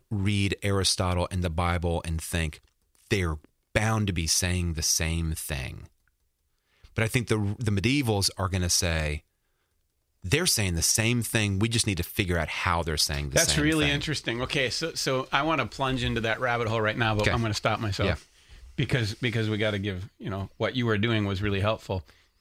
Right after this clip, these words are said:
Speaker 2: in, in the sense of kind of orienting us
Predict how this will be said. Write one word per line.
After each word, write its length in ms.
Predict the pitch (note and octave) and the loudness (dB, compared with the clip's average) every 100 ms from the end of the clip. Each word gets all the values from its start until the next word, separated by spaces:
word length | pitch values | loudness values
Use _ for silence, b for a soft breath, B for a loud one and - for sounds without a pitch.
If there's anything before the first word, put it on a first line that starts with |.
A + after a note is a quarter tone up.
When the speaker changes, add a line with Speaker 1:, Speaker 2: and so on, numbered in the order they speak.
| - | -4
Speaker 2:
in, 140 | G2+ F2+ - | -4 -4 -6
in 100 | G#2 | -4
the 60 | F#2+ | -2
sense 300 | A2+ G2+ G2+ | -4 -6 -8
of 80 | F2+ - | -12 -8
kind 280 | B2 D#3 G#2+ | -4 -2 0
of 260 | F2 F2 - _ _ _ _ _ - | -4 -8 -14 _ _ _ _ _ -2
orienting 500 | B2 A#2+ G#2+ G2 F2 | 0 2 0 0 -2
us 300 | G#2 - | -2 -6